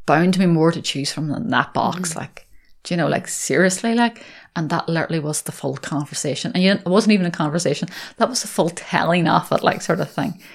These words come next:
Speaker 1: Whereas now, do you know, like, I think people have so much more wider perspective of actually anything is
Speaker 2: Mm.
Speaker 1: possible. Like, do you know, like, if I wanna throw these little things into the mix, they can be there. Like,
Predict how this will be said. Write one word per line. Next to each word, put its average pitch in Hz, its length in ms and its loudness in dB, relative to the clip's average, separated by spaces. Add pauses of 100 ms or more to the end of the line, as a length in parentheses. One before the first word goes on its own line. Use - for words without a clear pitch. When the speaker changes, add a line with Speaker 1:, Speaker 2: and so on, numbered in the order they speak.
(280)
Speaker 1:
Whereas 190 300 2
now, 185 280 4
do 220 280 2 (160)
you 220 80 2
know, 208 60 4
like, 190 360 -2
I 170 80 -6
think 185 360 -2
people 175 300 -2
have 165 340 -6 (640)
so - 180 -8
much 185 240 -4
more 175 280 4
wider 160 380 0
perspective 165 600 -6
of - 240 -12 (220)
actually 185 400 -4
anything 220 480 2
is 160 400 -6
Speaker 2:
Mm. 202 240 -8 (540)
Speaker 1:
possible. 214 640 -4
Like, - 360 -8 (360)
do - 80 -4
you 185 40 4
know, 180 60 2
like, 170 100 -6
if 170 100 -8
I 170 120 2
wanna 170 200 2
throw 165 320 -2
these 160 300 -2
little 156 220 -2
things 160 300 -4
into 156 200 -6
the 156 80 -6
mix, 170 280 -6
they 165 120 -4
can 156 460 -4
be 156 220 -4
there. 208 300 -4
Like, 175 300 -4